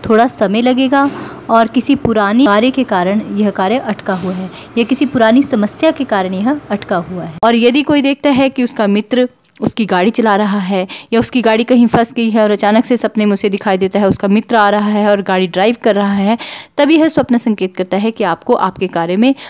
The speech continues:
भाग्य का साथ अवश्य मिलेगा या कोई अपने ही घर का या कोई नॉन व्यक्ति ऐसा मिलेगा जिसका आपको साथ मिलेगा और जिसकी सहायता से आपका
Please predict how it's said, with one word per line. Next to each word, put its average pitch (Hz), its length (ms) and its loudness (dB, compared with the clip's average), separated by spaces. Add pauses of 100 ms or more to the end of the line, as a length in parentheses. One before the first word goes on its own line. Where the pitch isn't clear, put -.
(140)
भाग्य 185 360 -4
का 175 120 -20
साथ 185 300 -12
अवश्य 185 400 -2
मिलेगा 240 480 4 (300)
या 214 140 2
कोई 220 240 0
अपने 247 340 -2
ही 240 340 0 (260)
घर 202 260 0
का 214 220 0
या 208 180 2
कोई 214 180 4
नॉन 233 300 6
व्यक्ति 220 420 0
ऐसा 214 400 0 (320)
मिलेगा 196 380 2
जिसका 196 320 -4
आपको 190 220 -4
साथ 185 360 -2
मिलेगा 214 400 2
और 196 300 0 (320)
जिसकी 190 420 -4
सहायता 175 420 -6
से 180 140 -8
आपका 180 360 -8